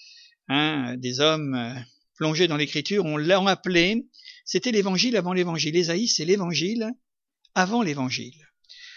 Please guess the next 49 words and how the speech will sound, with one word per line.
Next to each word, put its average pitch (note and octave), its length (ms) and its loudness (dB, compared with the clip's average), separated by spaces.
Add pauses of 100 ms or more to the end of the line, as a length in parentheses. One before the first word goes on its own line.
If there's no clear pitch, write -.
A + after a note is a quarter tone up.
(160)
Alors, A#3+ 280 4
euh, F#3 180 4
vous F#3+ 120 -6
avez A3+ 160 2
remarqué G3+ 380 -2
avec F#3 180 -2
moi, B3 160 -2
je G3 80 -4
voudrais E3+ 300 -4
pas D#3 100 -2
dire D#3 160 -6
grand-chose D#3 400 -8
sur, D3 280 -10
euh, C#3 120 -4
ce - 160 -12
passage F#3 380 -8
parce E3 100 -10
que - 100 -12
ça E3+ 120 -6
va F3 100 -2
nous E3+ 160 -6
amener F3 320 -4
à D#3 100 -2
autre, D3 460 -4 (480)
à, C#3+ 60 -2
à E3 240 0
prendre G#3+ 200 -2
en F3+ 40 -6
considération, F3 720 -6
eh D#3+ 80 -6
bien, F3 320 -4 (680)
ou F#3 140 6
à F#3+ 60 8
illustrer G#3 420 2
cette D3+ 240 -6
histoire. C3 500 -8 (380)
C'est F3+ 120 -2
vrai B3 240 0
que D#3+ 360 2 (1000)
il F3 60 0
nous G3+ 180 0
est G#3+ 60 4
simplement G#3+ 460 -2
dit G#3 200 -4
que F3 300 -2
les F3 240 0
hommes G3 100 -2
l'ont E3 100 -4
méprisé. D3+ 540 -8